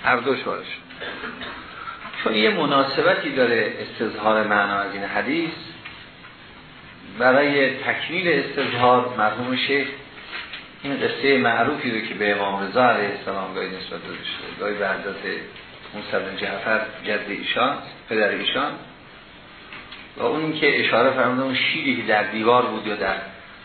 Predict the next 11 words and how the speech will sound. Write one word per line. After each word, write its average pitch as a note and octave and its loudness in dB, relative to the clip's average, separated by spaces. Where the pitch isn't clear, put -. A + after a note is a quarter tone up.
نقشش G#2 0
بود، B2 -4
به G#2 4
هر G#2 4
حال G2+ -2
حمله G#2+ -2
کرد G#2+ 0
و F#2+ -10
طرف G2 -2
رو G2+ -6
گرفت. D3+ 0